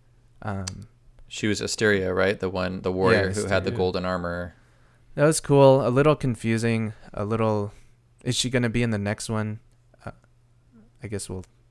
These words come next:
Speaker 1: I don't know.
Speaker 2: I think it was just a cameo.
Speaker 1: Yeah, just a cameo. So, just like the rest of this movie, rather inconsequential. So, um,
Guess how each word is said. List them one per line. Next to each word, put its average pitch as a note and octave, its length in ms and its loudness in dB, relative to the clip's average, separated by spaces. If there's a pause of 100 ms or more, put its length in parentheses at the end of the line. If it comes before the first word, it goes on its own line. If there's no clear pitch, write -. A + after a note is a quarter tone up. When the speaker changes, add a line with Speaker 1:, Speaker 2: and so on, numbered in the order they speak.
(200)
Speaker 1:
I G2+ 140 -8
don't F#2 140 -10
know. F#2+ 180 -10 (180)
Speaker 2:
I - 40 -20
think - 260 -8
it - 20 0
was F#2+ 120 -4
just - 120 -10
a - 20 -20
cameo. G2 440 -10 (1040)
Speaker 1:
Yeah, C3+ 240 2 (160)
just - 240 -6
a C3 40 -6
cameo. G2+ 500 -6 (340)
So, G2+ 360 -6 (500)
just B2+ 180 -4
like C3+ 200 2
the C3 100 0
rest A#2+ 220 2
of B2 60 -4
this A2+ 160 -4
movie, G2+ 300 -6
rather G2+ 340 -4
inconsequential. - 1000 -14 (560)
So, - 460 -16 (200)
um, A2 500 -4